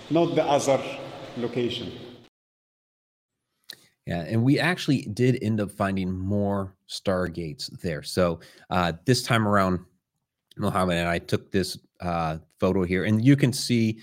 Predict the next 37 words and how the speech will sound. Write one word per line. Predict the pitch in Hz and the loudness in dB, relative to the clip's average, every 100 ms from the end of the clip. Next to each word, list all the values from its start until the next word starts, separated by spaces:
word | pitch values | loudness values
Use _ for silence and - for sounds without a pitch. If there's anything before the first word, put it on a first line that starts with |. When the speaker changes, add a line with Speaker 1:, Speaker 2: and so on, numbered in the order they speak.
| - _ _ | -14 _ _
Speaker 2:
uh, | 101 95 95 | -2 0 0
if | 92 - | -2 -6
you | |
kinda | 95 - 107 107 101 95 90 - | -8 -4 -2 0 2 2 0 -4
look | 104 101 104 | -6 -2 -2
at | 101 | 0
where | 101 | 0
our | 95 | 0
fingers | - 104 95 95 | -2 -4 -4 -6
are | |
pointing, | 87 98 92 90 85 | -6 -2 -2 -2 -4
you | 90 | -4
can | 90 | -4
see, | 87 - 95 92 90 82 - _ _ | -6 -4 -2 0 -2 -4 -10 _ _
uh, | 85 82 76 | -6 -4 -4
Saba | - - 87 82 85 80 | -4 -2 0 0 -2 -2
right | 80 80 | -4 -6
there, | 85 78 76 | -6 -6 -6
the, | 78 78 73 73 _ | -8 -8 -8 -12 _
the | - - | -14 -6
S, | 90 80 - | -4 -4 -8
the | - | -12
star, | - 82 82 82 | -4 0 0 -2
the | 80 | -6
B, | - 85 85 85 - | -6 -4 -2 -4 -6
and | 85 | -6
then | 82 | -6
the | 78 | -6
gate. | 76 80 80 - - _ _ - - - | -6 -10 -10 -16 -20 _ _ -20 -20 -4
Um, | 90 85 87 90 | -2 0 -2 2
these | 120 151 - | 6 6 4
are | 117 - | 2 2
preceding | - 135 117 - - 117 104 98 95 92 92 90 | 2 0 0 0 -2 0 2 2 0 -2 -6 -6
the, | 95 92 92 85 _ _ - | -4 -2 -4 -6 _ _ -6
uh, | 90 82 78 78 - _ _ - | -4 -4 -4 -6 -10 _ _ -12
the | |
cartouche | - - 104 - 104 | -6 -2 -2 -2 -4